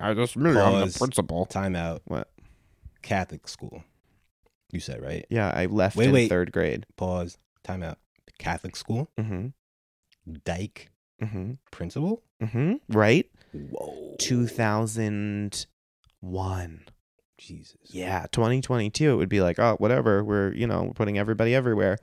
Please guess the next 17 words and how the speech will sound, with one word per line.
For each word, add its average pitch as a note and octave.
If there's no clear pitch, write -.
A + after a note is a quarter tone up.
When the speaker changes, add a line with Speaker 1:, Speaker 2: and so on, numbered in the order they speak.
Speaker 2:
I -
mean, G2+
like, F2+
was F2
she F#2+
swinging F2+
her D#2+
dick E2
around, F2+
controlling E2
the D#2
school F2+
and G2
Speaker 1:
Pretty A2
Speaker 2:
shit? F2+
Speaker 1:
much, D2+
yeah. C#2+